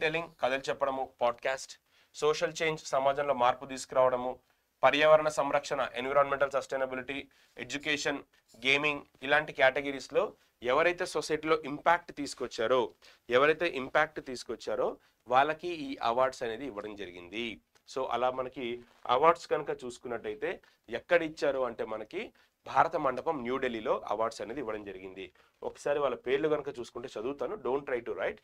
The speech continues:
but, uh, I'll send you the P D F file, not a problem. So ఒకసారి చూడండి, ఫస్ట్ ఇక్కడ హెరిటేజ్ ఫ్యాషన్ ఐకాన్ జాహ్నవి సింగ్, హెరిటేజ్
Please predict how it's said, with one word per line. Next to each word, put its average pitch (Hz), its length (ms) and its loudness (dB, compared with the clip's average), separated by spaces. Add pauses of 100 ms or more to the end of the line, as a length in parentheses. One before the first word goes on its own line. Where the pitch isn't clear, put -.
(340)
but, 117 120 -8 (120)
uh, 92 80 -6 (300)
I'll 120 220 -4
send 113 180 -8
you 120 100 -2
the 147 80 -4 (200)
P 110 140 -6
D 98 120 -4
F - 60 -20
file, 139 200 -8
not 98 140 -6
a - 80 -20
problem. 139 260 -6 (440)
So 160 120 0
ఒకసారి 127 260 -4
చూడండి, 98 240 -6 (420)
ఫస్ట్ 143 240 0
ఇక్కడ - 140 -14 (800)
హెరిటేజ్ 202 420 6
ఫ్యాషన్ 170 360 6
ఐకాన్ 131 320 6 (400)
జాహ్నవి 156 400 4 (100)
సింగ్, 113 220 -6 (3000)
హెరిటేజ్ 185 380 2